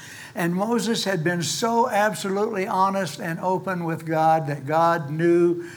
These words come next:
the meaning <laughs> of his name. And that's a good compliment. And one of the things I have learned is I need to be up to date with God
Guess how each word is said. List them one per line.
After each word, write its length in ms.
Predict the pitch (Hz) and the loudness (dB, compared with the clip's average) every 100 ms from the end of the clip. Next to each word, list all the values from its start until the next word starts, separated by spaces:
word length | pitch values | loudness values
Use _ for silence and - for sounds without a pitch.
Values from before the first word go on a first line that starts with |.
| - | -8
the 160 | 156 156 | -4 -2
meaning 720 | 160 170 170 143 247 - 240 | 0 0 0 2 4 4 2
<laughs> 0 | |
of 160 | 170 | 0
his 300 | 170 180 - | 0 -4 -4
name. 440 | 175 175 147 135 - - - - | -2 0 0 -4 -10 -16 -18 -6
And 160 | 156 | -2
that's 240 | 156 214 220 | 0 0 0
a 100 | 175 | 0
good 300 | 143 185 - | 0 0 -2
compliment. 580 | - 208 214 196 143 147 - - - | -6 -4 -4 -4 -6 -10 -18 -20 -10
And 200 | 165 156 | -6 -2
one 140 | 170 196 | -2 0
of 100 | 185 | 0
the 120 | 170 | -2
things 320 | 190 185 151 | -2 -2 2
I 140 | 170 | 0
have 200 | 180 170 | 2 -2
learned 320 | 143 180 190 160 | 0 0 0 -2
is 140 | 139 | -2
I 140 | 160 170 | -2 0
need 240 | 180 160 | -4 -4
to 40 | |
be 220 | 151 170 165 | -2 -2 -2
up 260 | 170 170 | -4 -6
to 120 | - 156 | -10 -4
date 260 | 175 214 | -4 -4
with 220 | 170 139 | -6 -8
God 340 | 139 139 135 | -6 -6 -6